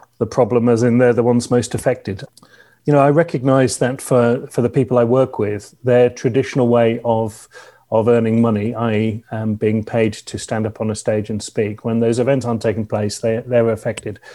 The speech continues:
So are many other industries. And what's interesting in, in, in the times we find ourselves in, speakers I've known for years, um, are falling by the wayside. Some are, are just choosing to retire. Um, I've seen a couple of those recently. Uh,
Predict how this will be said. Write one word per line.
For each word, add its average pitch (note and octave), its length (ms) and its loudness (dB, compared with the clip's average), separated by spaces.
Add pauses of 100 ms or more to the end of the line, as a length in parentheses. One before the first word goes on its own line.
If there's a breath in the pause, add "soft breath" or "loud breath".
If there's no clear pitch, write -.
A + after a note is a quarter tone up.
(280 loud breath)
So C3+ 240 2
are B2 80 2
many A#2+ 380 4
other A2 220 2
industries. G#2 640 -6 (100)
And A2+ 380 -2 (540 loud breath)
what's D#3+ 240 2
interesting D#3+ 520 2
in, C#3+ 180 2
in, C#3 340 0 (240)
in C#3 380 0
the C3 60 0
times C#3+ 340 2
we C3 80 0
find C#3 260 2
ourselves C3+ 440 2
in, C3+ 160 2
speakers - 380 -2
I've B2+ 200 2
known B2+ 180 2
for C3 120 -2
years, B2 600 2 (320 loud breath)
um, A#2 260 2
are A#2 80 -2
falling B2+ 340 0
by B2 100 4
the A#2+ 100 0
wayside. C3 500 2
Some C3 280 0
are, B2 280 2 (360 soft breath)
are A#2 100 2
just B2+ 220 -2
choosing B2 300 0
to A#2 120 -6
retire. A#2+ 460 0 (600 loud breath)
Um, A#2 320 0
I've A2 140 -4
seen B2 140 -2
a A2+ 60 -2
couple - 240 -4
of A2 60 0
those A#2 220 2
recently. A#2+ 500 -2
Uh, A2+ 180 -4